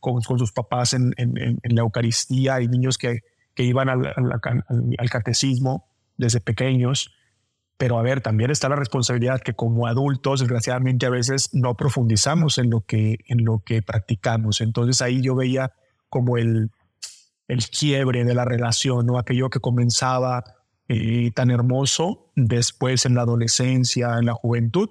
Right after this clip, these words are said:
pues ya no se profundizaba en eso, ¿no? Se quedaba ahí en las ideas, en esas explicaciones breves y sencillas, pues ahí dejábamos nuestras verdades de fe.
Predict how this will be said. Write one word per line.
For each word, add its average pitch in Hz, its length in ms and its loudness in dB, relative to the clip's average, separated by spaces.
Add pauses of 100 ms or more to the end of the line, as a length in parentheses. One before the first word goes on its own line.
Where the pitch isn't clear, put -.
(380)
pues 202 160 2
ya 151 80 2
no 147 120 2
se 143 100 0
profundizaba 120 640 0
en 120 80 4
eso, 113 260 0
¿no? 120 220 0 (480)
Se 120 180 -2
quedaba 120 380 0
ahí 123 220 0
en 123 80 0
las 127 180 -2
ideas, 120 520 -2 (200)
en 123 100 0
esas 131 200 2
explicaciones 131 640 0
breves 135 300 0
y 127 40 -2
sencillas, 143 500 2
pues 123 180 -2
ahí 120 160 0
dejábamos 123 580 0
nuestras 120 240 0
verdades 120 340 0
de 120 100 2
fe. - 220 -4